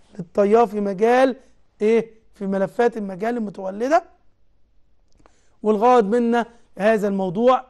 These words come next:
إن هو بيعمل عملية إن بيخلي الموتور يتغذى بالجهد الصغير عشان يحمل أو يحد من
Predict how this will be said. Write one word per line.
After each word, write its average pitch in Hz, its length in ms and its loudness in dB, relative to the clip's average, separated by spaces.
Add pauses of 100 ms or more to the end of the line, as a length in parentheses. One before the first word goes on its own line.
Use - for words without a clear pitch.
إن 196 160 -6
هو 220 260 -2
بيعمل 220 420 -4
عملية 202 600 -8 (460)
إن 190 300 0 (300)
بيخلي 202 560 0
الموتور 196 380 -4
يتغذى 196 600 0 (280)
بالجهد 190 580 0 (520)
الصغير 254 640 0 (260)
عشان 208 320 -6
يحمل 208 460 -8 (240)
أو 196 160 -4
يحد 208 540 -6
من 220 440 -6